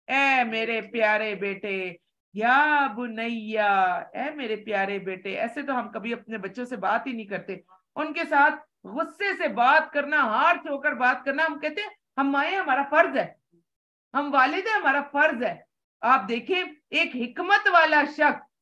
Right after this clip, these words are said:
अपने बेटे को क्या कह रहा है, "या बुनैया, ए मेरे प्यारे बेटे।" नंबर वन, तो अल्लाह के साथ किसी को शरीक ना ठहरा। बेशक शिर्क तो बहुत बड़ा जुल्म है।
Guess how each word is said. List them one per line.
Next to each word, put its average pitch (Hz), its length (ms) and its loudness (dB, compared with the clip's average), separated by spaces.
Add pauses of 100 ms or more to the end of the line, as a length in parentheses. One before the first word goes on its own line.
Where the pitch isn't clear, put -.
अपने 277 320 -2
बेटे 247 300 -2
को 233 120 -8
क्या 247 240 2
कह 226 200 -2
रहा 190 140 0
है, 185 200 -6
"या 233 420 6
बुनैया, 202 840 -2
ए 311 500 4
मेरे 247 420 -2
प्यारे 233 540 0
बेटे।" 214 600 -4 (1300)
नंबर 247 360 2
वन, 214 160 2 (340)
तो 285 60 0
अल्लाह 294 360 2
के 302 160 -6
साथ 233 340 0
किसी 233 240 -10
को 214 140 -6
शरीक 202 460 -12
ना 196 180 -4
ठहरा। 185 560 -4 (260)
बेशक 240 540 0 (200)
शिर्क 339 400 -2
तो 247 100 0
बहुत 285 840 4
बड़ा 269 300 2
जुल्म 233 380 -4
है। 214 300 -4